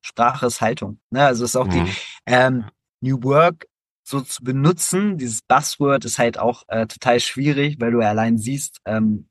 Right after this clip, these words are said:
Speaker 1: wie wir uns zu committen auf dieses Wort, ne? Und wie,
Speaker 2: Ja.
Speaker 1: wie wir das verstehen. Und das ist halt, ähm,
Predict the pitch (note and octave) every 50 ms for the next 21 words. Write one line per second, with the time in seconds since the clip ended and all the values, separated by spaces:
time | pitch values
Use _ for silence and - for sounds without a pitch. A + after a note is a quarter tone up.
0 | _ _ - A2 G#2 A2+ C3 C3+ C3 B2+ A#2 - A2+ A#2 A2+ - - B2+ - -
1 | B2+ C3 C#3 C3+ - C#3 A2+ G#2+ - G2+ - - G#2+ G2+ F#2+ - - - F#2+ F#2+
2 | F2+ - - A2+ B2+ C#3+ C#3 A#2 - - - G#2+ G#2+ A2 G#2 A2+ A2+ A2 - -
3 | - - _ - A#2 A2 G#2 A#2+ B2+ C3 B2 A#2 B2 A2+ - - A#2+ G#2+ - -
4 | B2+ C3 C3 B2 G#2+ G#2+ G#2+ A2 - - A2 - A#2 A#2 A#2 A2 - - - -
5 | - - - _ _ - - G2+ G2+ G2+ G#2 G#2 G#2 G2+ A2